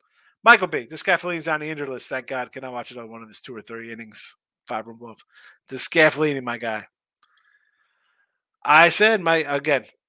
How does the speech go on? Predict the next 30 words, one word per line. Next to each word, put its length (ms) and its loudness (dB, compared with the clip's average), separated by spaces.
Kaden, 260 8
I 100 10
apologize. 540 6
I'm, 120 -2
I'm 140 -8
far 340 -2
behind 320 -2
in 80 -16
the 60 -14
comments. 680 -10
I 80 -16
mean, 260 -6
for 80 0
you, 180 8
I'm 120 10
only 240 6
eight 160 2
minutes 180 0
behind. 300 -6
Sometimes 340 -4
I'm 100 -10
twenty-five 460 -6
minutes 180 -16
behind. 280 -14
Um, 440 -10
again, 240 -2
I 20 8
like 140 4
Tampa 240 -2
Bay. 260 -2